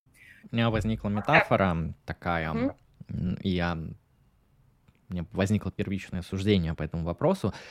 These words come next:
Speaker 1: А, метафора следующая. Эссенция любви которая, к сожалению, сокрыта, н-, сокрыта в плохом смысле, то есть,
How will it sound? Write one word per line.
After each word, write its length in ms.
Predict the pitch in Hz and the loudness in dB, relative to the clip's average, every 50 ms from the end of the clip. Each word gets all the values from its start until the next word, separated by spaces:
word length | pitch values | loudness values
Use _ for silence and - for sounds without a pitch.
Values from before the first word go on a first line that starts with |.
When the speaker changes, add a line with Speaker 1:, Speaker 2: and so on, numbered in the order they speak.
| - - - - - - - - - | -18 -20 -20 -20 -20 -20 -20 -20 -14
Speaker 1:
А, 140 | - - 82 | -8 -6 -4
метафора 440 | 80 87 92 - 123 123 - 113 110 | -2 0 4 4 4 6 6 4 2
следующая. 920 | - - 120 117 104 85 85 80 - - - - 76 78 76 73 76 78 78 - - - _ _ _ _ _ - | 2 4 4 4 4 2 0 -4 -8 -10 -10 -8 -8 -8 -8 -8 -10 -12 -12 -16 -18 -20 _ _ _ _ _ -10
Эссенция 800 | - 104 - - - 135 127 120 110 - - - 82 80 98 87 - - _ | -8 -6 0 4 6 6 6 6 2 -2 -6 -8 -8 -8 -8 -12 -14 -16 _
любви 480 | - 90 87 82 92 101 117 165 190 - _ _ _ _ _ _ _ _ - - - - - | -10 -10 -8 -6 0 2 2 2 0 -2 _ _ _ _ _ _ _ _ -20 -18 -18 -10 -8
которая, 420 | - 87 - 95 92 87 87 80 | -6 -2 0 0 0 0 0 -2
к 40 | 80 - | -4 -6
сожалению, 600 | - 90 82 90 92 95 85 78 76 76 78 98 92 90 | -10 -10 -8 -4 -2 -2 -2 -2 -4 -6 -8 -10 -12 -10
сокрыта, 760 | - - - 104 - - - 110 123 113 - - 95 85 - - | -6 -2 -2 -2 0 0 2 4 4 4 2 0 -2 -4 -4 -4
н-, 140 | - 101 90 - - - | -6 -6 -6 -6 -8 -10
сокрыта 360 | - - 95 - 113 95 101 | -8 -8 -4 -4 -4 -4 -4
в 40 | - | -4
плохом 260 | - 104 - 117 95 | -4 -2 -2 -2 -2
смысле, 300 | 82 - 87 - - - | -2 -4 -8 -8 -8 -10
то 60 | - - | -10 -10
есть, 140 | 78 - | -10 -10